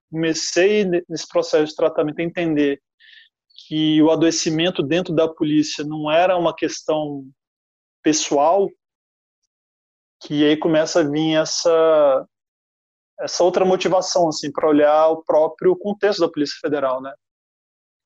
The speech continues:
Acho que no início tinha, tem muito, é, o processo depressivo, ele é muito autocentrado, né? Então, é, durante todo o período que eu fiquei doente, eu não tinha nenhuma perspectiva,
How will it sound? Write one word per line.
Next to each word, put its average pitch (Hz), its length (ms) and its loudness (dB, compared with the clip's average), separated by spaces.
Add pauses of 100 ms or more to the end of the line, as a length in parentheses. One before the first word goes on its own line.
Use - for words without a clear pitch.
(120)
Acho - 220 -6
que 190 80 0
no 180 100 2
início 185 460 2
tinha, 185 400 -4
tem 175 140 2
muito, 185 840 2 (140)
é, 139 500 4
o 135 140 -2
processo 175 520 -4
depressivo, 160 680 -2
ele 196 80 2
é 202 60 2
muito 175 380 0
autocentrado, 131 680 -2
né? - 140 -12 (1000)
Então, 147 1300 -2 (720)
é, 135 340 -2
durante 156 440 -2
todo 180 180 2
o 202 60 -4
período 175 400 2
que - 80 0
eu 170 40 2
fiquei - 220 -2
doente, 165 540 0
eu 175 80 2
não 185 280 0
tinha 233 320 -6
nenhuma 214 320 0
perspectiva, 151 1200 0